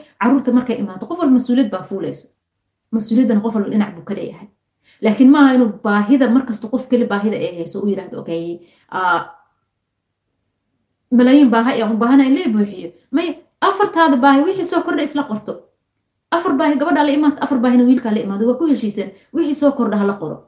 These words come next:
Wiiga maxaa soo kordha? Waxaas aan ugu soo kordha, ma isla qaadi karnaa, ma isla dhigi karnaa? Haa, okay, aan isla qaadno. Next month, bil kasto laba mar fariisto oo qoyska ka wada hadlo.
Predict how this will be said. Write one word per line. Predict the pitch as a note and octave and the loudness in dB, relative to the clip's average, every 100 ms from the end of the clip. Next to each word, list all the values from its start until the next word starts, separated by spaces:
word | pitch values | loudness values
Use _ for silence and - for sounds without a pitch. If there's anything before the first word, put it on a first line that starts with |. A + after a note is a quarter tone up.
| _ _ _ _ _ _ _ _ _ _ _ _ - | _ _ _ _ _ _ _ _ _ _ _ _ 0
Wiiga | A#3+ A3+ A3+ | 2 4 2
maxaa | G#3 | 0
soo | A3 A#3 | 0 0
kordha? | A#3 A3+ A3+ | 0 -4 -4
Waxaas | A3+ G#3+ | -6 -2
aan | G#3+ | -2
ugu | G#3+ | -2
soo | A3+ G#3+ | -4 -4
kordha, | G#3+ G#3+ | -2 -2
ma | |
isla | G#3+ B3 | -2 -4
qaadi | B3 A3+ A3 | 0 -2 0
karnaa, | A3+ A3+ | -2 -2
ma | G#3 | -2
isla | G#3 A3 | -2 -2
dhigi | A3 A3 | -2 -2
karnaa? | G#3 G3+ | -2 -2
Haa, | G3 E3+ - _ | -2 -6 -10 _
okay, | G#3 G#3 F#3 - - | -10 -8 -10 -12 -12
aan | G3+ | -4
isla | A#3 | -4
qaadno. | G#3+ F3 E3+ - _ _ | -6 -12 -16 -20 _ _
Next | D4+ G4 - | 0 0 0
month, | B3 A3+ G#3 - _ - | 0 0 -4 -8 _ -10
bil | G3 F#4 G4 | 0 0 2
kasto | C#4 B3 - C#4+ - - | 0 -2 -2 -6 -6 -2
laba | B3 E4 | 2 4
mar | C4 | 4
fariisto | G#3 A3 A3 - F#3+ - - | 2 -2 -2 -4 -10 -10 -12
oo | G#3 | 0
qoyska | C4 B3 G#3+ | 2 2 0
ka | A3 | -4
wada | F#3+ | -4
hadlo. | D#3 E3+ - | -6 -12 -16